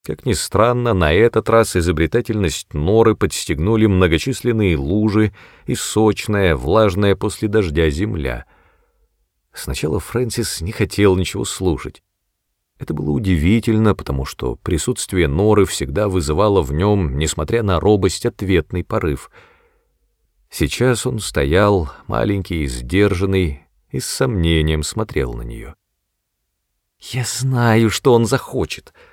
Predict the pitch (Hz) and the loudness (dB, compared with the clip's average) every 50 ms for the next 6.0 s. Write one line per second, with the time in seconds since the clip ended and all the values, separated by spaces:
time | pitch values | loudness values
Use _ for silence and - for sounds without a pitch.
0 | _ _ - 95 82 85 78 67 - 95 104 110 107 98 95 82 71 71 90 101 | _ _ -6 -2 0 0 -2 0 0 0 2 2 2 2 2 0 0 -2 -2 -4
1 | - - - 71 60 - - - - - - _ _ _ _ _ _ _ _ _ | -6 -6 -6 -6 -6 -6 -8 -14 -16 -18 -20 _ _ _ _ _ _ _ _ _
2 | _ 147 151 147 - - - - 156 101 120 - 180 151 123 104 - - - 151 | _ -2 -2 0 0 -2 -2 -2 -2 -4 -2 0 2 4 4 2 2 0 0 0
3 | 143 - 143 - - 123 113 123 123 113 - - - - - 151 147 - 104 87 | 0 -2 -2 -2 0 2 4 6 6 4 4 0 -4 -2 -2 -2 -2 0 0 -2
4 | 73 65 64 - _ _ _ _ _ _ _ _ _ - 175 170 156 175 196 175 | -2 -4 -6 -12 _ _ _ _ _ _ _ _ _ -4 -4 -2 -2 -2 -2 2
5 | 190 185 160 139 123 117 113 - - - 202 151 110 - - - 69 - - | 4 6 6 6 6 4 2 0 0 0 2 2 0 -2 -4 -6 -10 -10 -12